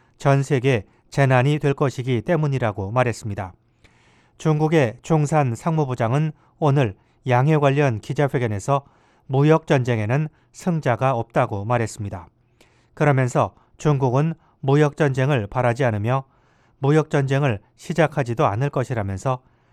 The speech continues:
하지만 어떤 도전도 다룰 수 있으며 국가와 국민의 이익을 결연히 지킬 것이라고 강조했습니다. 도널드 트럼프 미국 대통령은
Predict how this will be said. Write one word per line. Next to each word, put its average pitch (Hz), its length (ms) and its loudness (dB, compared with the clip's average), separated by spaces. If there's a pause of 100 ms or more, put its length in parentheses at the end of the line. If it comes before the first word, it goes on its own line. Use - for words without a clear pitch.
(120)
하지만 139 500 -2 (260)
어떤 156 460 0
도전도 135 560 -2
다룰 131 260 -2
수 131 120 -6
있으며 113 400 -6 (460)
국가와 139 680 2
국민의 147 500 0
이익을 120 380 -2 (240)
결연히 127 480 0
지킬 156 280 -4
것이라고 120 600 -4
강조했습니다. 107 720 -6 (920)
도널드 151 340 2
트럼프 160 420 2
미국 135 300 -2
대통령은 123 600 -2